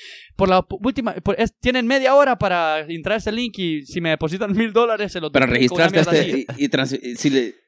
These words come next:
Speaker 2: si le pasas billete a este Bitcoin, te lo devolvemos.
Speaker 1: A huevo, y
Speaker 2: Garantizado,
Speaker 1: duplicado.
Speaker 2: cien por ciento seguro.
Speaker 1: <laughs> Maje, dis-,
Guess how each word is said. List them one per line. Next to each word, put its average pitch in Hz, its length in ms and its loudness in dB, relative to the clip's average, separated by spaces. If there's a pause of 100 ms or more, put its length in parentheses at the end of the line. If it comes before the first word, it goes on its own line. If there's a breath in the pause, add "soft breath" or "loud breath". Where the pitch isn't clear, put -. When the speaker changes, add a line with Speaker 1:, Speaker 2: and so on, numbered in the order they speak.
(140)
Speaker 2:
si - 120 -6
le 139 80 -2
pasas 147 220 -4
billete 170 200 2
a 160 40 -4
este 160 120 2
Bitcoin, 170 360 2
te 147 100 2
lo 131 80 2
devolvemos. 123 840 0
Speaker 1:
A 156 140 -4
huevo, 175 220 -2
y - 40 0
Speaker 2:
Garantizado, 185 480 2
Speaker 1:
duplicado. 135 80 4
Speaker 2:
cien 170 200 2
por 160 140 2
ciento 165 280 2
seguro. 160 400 2
Speaker 1:
<laughs> - 40 -14
Maje, 180 340 -2 (680 soft breath)
dis-, 165 260 -6